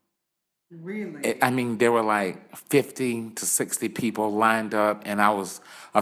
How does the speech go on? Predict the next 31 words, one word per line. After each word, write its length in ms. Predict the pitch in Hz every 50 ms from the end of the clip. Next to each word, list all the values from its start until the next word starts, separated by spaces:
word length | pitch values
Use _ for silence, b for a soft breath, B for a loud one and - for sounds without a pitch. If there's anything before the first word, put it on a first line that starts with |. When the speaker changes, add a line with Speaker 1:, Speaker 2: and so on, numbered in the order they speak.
| 92
Speaker 2:
few 140 | - 143 143
minutes 420 | 135 131 127 120 113 107 - - 120
late, 180 | 117 117 95
and 80 | 90 110
they 60 | 117
were 60 | 117
like, 160 | 113 107 104
"No, 160 | 117 123 113 110
we'll 260 | 110 147 156 107 92
wait, 320 | 104 117 104 82 - -
we'll 220 | 92 120 123 110 101
wait." 320 | 110 113 110 107 104 -
And, 180 | 107 113 120 -
you 100 | 139 156
know, 120 | 160 151
it's 160 | 160 165 156
just, 260 | - 185 165 156 - B B B B B B B
the 100 | 147 143
thing 580 | 143 - 202 214 208 202 185 170 - - 156
that, 540 | 131 147 135 - - - - - - - - _ -
the 120 | - 143
most 260 | 143 151 151 147 -
memorable 440 | 143 147 156 170 185 180 160 147 147
thing 340 | 135 - 143 135 127 120 113
here 500 | - - - - 175 156 135 120 117 - - -
is 200 | - - - -
the 60 | 104
people. 520 | - - 131 113 - - - - - - _ _ _
Speaker 1:
Mm-hmm. 540 | 190 175 160 170 180 180 175 175 175 175 - - - -
Speaker 2:
They're 180 | 113 139 131
very 760 | 120 104 101 127 143 156 151 151 151 151 147 143 139 139 135